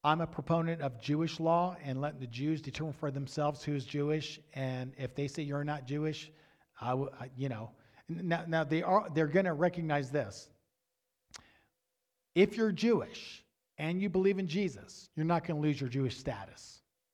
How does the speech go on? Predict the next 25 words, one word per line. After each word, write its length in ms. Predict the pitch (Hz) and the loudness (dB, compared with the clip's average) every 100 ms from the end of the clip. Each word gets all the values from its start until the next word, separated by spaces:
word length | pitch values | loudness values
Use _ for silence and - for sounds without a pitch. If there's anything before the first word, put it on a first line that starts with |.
| _ | _
okay? 240 | - 135 170 - _ - - - | -6 -4 -6 -18 _ -20 -20 -10
Now, 380 | 156 165 160 147 - - _ _ _ _ _ _ _ _ _ _ _ _ _ | 2 4 4 2 -8 -20 _ _ _ _ _ _ _ _ _ _ _ _ _
if 200 | 190 190 | 2 2
you 100 | 190 | 2
lied 460 | 165 196 247 247 160 | 4 4 4 2 2
in 160 | 156 | 0
your 100 | 156 | 0
conversion 800 | 147 160 131 190 262 175 127 120 | -2 -2 4 4 4 2 -6 -8
and 160 | 135 135 | -6 -6
hid 260 | 131 240 | -2 0
the 80 | 202 | 0
fact 300 | - 160 151 | 0 -2 -2
that 160 | 147 143 | -2 -2
you 80 | 143 | -2
believed 280 | 147 139 | 0 0
in 120 | 135 120 | -2 -2
Jesus, 460 | 139 123 135 - - | -2 0 -2 -4 -6
that 200 | 147 160 | 0 0
might 160 | 151 139 | 0 -2
be 120 | 139 | -2
a 40 | |
problem. 460 | 127 147 131 117 104 110 | -2 0 0 -2 -6 -4
But 100 | 156 | -2
if 140 | 180 | 2
you're, 180 | 208 | 2